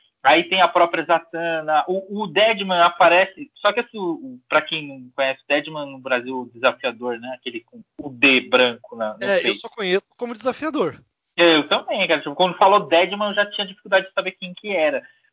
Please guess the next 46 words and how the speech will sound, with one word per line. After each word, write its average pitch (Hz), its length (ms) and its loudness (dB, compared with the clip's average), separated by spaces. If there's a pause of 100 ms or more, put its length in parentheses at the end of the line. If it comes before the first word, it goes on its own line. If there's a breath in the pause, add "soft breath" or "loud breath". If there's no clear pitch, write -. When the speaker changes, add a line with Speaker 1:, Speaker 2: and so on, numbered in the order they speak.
Speaker 1:
Só 254 120 4
que 294 80 2
assim, 247 340 0
ele 208 220 0
nem 220 240 0
é 311 80 4
chamado 262 520 0
de 185 220 -14
Deadman, 165 500 0
nem 180 320 -4
de 302 120 -4
desafiador 233 680 -2
na 160 140 2
H 151 200 0
Q. - 120 -16
Ele 123 140 -8
fa-, 135 280 4
é 139 80 -2
chamado 147 360 -2
pelo 190 200 -2
nome 196 280 0
dele, 180 380 0
né, 135 100 -8
do 131 120 -12
personagem. 139 600 -2 (260 loud breath)
E 185 80 -2
ele 262 160 4
aparece, 294 560 4
ele 214 240 0
nunca 320 220 0
aparece 254 420 2
na 240 140 0
forma 226 340 2
dele, 214 400 -4
ele 151 140 0
tá 180 200 2
sempre 208 320 -8
dentro 202 480 -2
de 302 80 -4
alguém, 208 340 2
porque 160 420 -6 (260)
ele 160 160 2
é 160 60 2
um 147 260 -8
espírito, 240 600 -2
né? 139 240 -2